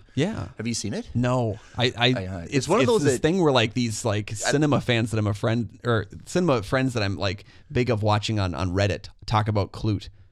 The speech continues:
Speaker 2: Yeah.
Speaker 1: all the time. <laughs>
Speaker 2: It's funny 'cause, uh, I don't know, Klute is actually Donald Sutherland's character's name, John
Speaker 1: Mm-hmm.
Speaker 2: Clute, the detective, and he's investigating a series of,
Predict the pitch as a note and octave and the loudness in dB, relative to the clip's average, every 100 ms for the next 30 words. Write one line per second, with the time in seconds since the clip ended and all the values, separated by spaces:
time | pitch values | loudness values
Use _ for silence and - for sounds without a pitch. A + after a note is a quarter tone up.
0 | _ - G#2+ F#2+ G#2 G#2 G#2 F2+ G1+ - | _ -6 0 2 4 4 2 0 -2 2
1 | C#3 - - - F#3 G#3+ G#3+ - - C3 | 2 2 -2 0 2 2 0 -2 -8 -6
2 | C4 D3 D#3 B2+ B2 G#2+ G2+ F#2 G#2 G#2+ | -4 -2 -2 -4 -4 -4 -2 -2 -2 -4
3 | G#2 - - B2 E3 D#3 - G#2 F#2+ F#2 | -6 -10 -10 -2 0 0 -2 -4 -2 -4
4 | - E2+ D#2+ D#2 - - - - F2 F2 | -6 -10 -12 -12 -16 -20 -20 -12 -8 -8
5 | F2 E2+ - - C3 G#2+ E2 D#2 - - | -8 -10 -6 -4 -2 -2 -4 -8 -10 -8
6 | D#2+ D2+ - D2 D2+ C2 C#2+ - G#2+ G#2 | -8 -8 -14 -12 -12 -12 -6 -2 0 0
7 | G#2+ - - - F2+ D#2 D2 B1 A1 D#2 | -2 -6 -12 -12 -10 -10 -12 -18 -18 -18
8 | D2+ D2+ D#2 D2+ - D#2+ D#2 - D#2 D2 | -16 -14 -16 -16 -16 -16 -16 -14 -12 -12
9 | D2+ - D#2+ D2 | -14 -14 -12 -12